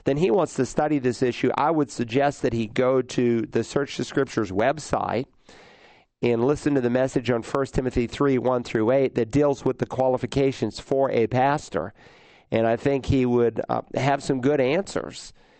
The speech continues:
in terms of, I, I walked through, you know, the seven positions held in the history of the church on the husband of one wife and why there is a prohibition against divorced people serving in that office, and that that was the historical position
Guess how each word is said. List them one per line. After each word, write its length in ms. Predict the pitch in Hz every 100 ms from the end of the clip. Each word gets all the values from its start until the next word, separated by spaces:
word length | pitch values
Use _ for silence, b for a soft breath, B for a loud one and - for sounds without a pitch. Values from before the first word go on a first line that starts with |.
| b b b
in 180 | 113 110
terms 240 | 113 131 123
of, 100 | 120
I, 120 | 113
I 100 | 127
walked 360 | 139 139 147
through, 400 | - 147 135 123 120
you 120 | 131
know, 100 | 113
the 120 | 110
seven 400 | - 147 165 156
positions 580 | 143 127 151 165 113 107
held 300 | 127 139 123
in 80 | 117
the 80 |
history 320 | 123 139 - 120
of 60 |
the 80 | 113
church 340 | - 147 139
on 80 | 120
the 100 | 110
husband 300 | 117 127 127
of 120 | 113
one 220 | 98 117 110
wife 540 | 127 123 80 - - b b b b b b b
and 220 | 113 113 113
why 600 | 127 139 135 135 135 120 -
there 240 | 117 123 120
is 120 | 117
a 60 |
prohibition 760 | 110 135 135 123 117 139 - 131
against 460 | 113 117 123 117 -
divorced 380 | 113 123 123
people 320 | - 131 - 113
serving 560 | - 135 135 120 113 B B B _ -
in 280 | 143 147 143
that 260 | 123 120
office, 440 | 101 123 143 - 120
and 160 | 117
that 140 | 113 113
that 320 | 131 - 135
was 220 | 127 120
the 100 | 120
historical 640 | 110 123 - 143 143 - 117
position 680 | 113 104 135 151 - 101